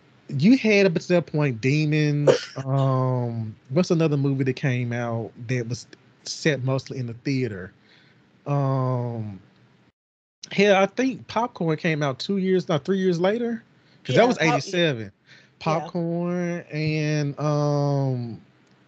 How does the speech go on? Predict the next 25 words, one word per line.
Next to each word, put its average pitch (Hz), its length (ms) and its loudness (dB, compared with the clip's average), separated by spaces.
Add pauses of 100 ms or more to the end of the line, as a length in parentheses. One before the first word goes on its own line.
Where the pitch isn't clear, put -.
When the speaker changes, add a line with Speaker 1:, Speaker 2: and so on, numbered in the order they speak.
Speaker 1:
it 196 80 2
was 185 160 0
another 131 320 0
movie 123 260 -2
in 110 60 -4
the 104 140 -6
eighties 117 240 -4
that 113 140 -8
took 120 220 -8
place 113 220 -6
in 117 60 -8
the 107 60 -6
theater. 117 320 -4
I 143 60 -2
can't 131 220 -2
remember 113 180 -4
what 110 80 -4
it 107 60 -6
was, 113 260 -4
but 127 160 0
it 175 100 4
just 160 240 2
that 147 100 4
whole 143 480 2
Speaker 2:
Uh, 156 140 -14